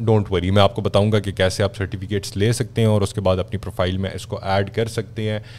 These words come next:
जिससे आपकी प्रोफाइल ज़्यादा स्ट्रॉन्ग हो जाती है, ठीक है। प्रोवाइड, उसके बाद नीचे अगर आप देखें, अ, पर्सनल वेबसाइट पे, तो provide a link to your own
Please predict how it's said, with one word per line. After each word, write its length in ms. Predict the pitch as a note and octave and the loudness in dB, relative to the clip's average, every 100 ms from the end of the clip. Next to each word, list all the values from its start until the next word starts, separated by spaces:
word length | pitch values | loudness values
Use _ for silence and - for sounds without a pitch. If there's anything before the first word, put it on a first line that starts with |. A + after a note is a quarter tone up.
| - | -4
जिससे 200 | A#2 - | -2 2
आपकी 200 | G#2+ - | 2 0
प्रोफाइल 400 | G2+ G2+ A2 D#3 | -8 -2 -2 -2
ज़्यादा 400 | A#2+ F2+ F2+ A#2 | 0 0 2 0
स्ट्रॉन्ग 540 | B2+ - - F2 B2+ - | -2 -4 -2 0 -2 -4
हो 240 | F2 E2+ | 0 0
जाती 320 | D#2 D2 D2+ | 0 -8 -12
है, 100 | C#2+ - - - - - | -12 -14 -18 -20 -12 -2
ठीक 240 | D3+ C#3+ | -2 4
है। 420 | B2 - - - - | 2 2 -14 -18 -4
प्रोवाइड, 500 | C#3 C#3 B2 C#3+ D#3+ | 6 6 8 6 6
उसके 200 | D3+ - | 2 2
बाद 160 | C#3+ C#3 | 4 4
नीचे 200 | B2+ C#3 | 4 2
अगर 160 | C3+ C3+ | 4 4
आप 100 | B2+ | 2
देखें, 240 | A#2 C3 | 2 0
अ, 40 | A#2+ - G#2+ G#2 G2 | 0 -4 2 4 4
पर्सनल 360 | F#2+ - - A2+ | 4 2 2 4
वेबसाइट 460 | G#2+ - B2 A2+ B2 | 4 6 4 4 2
पे, 120 | A#2 | 0
तो 100 | G#2+ | 2
provide 380 | G#2+ G2+ B2 A#2+ | 2 4 6 4
a 60 | |
link 220 | G2+ A2+ | 4 2
to 140 | A2 G2+ | 2 2
your 120 | F#2+ - | 2 2
own 240 | G#2+ G#2+ | 2 2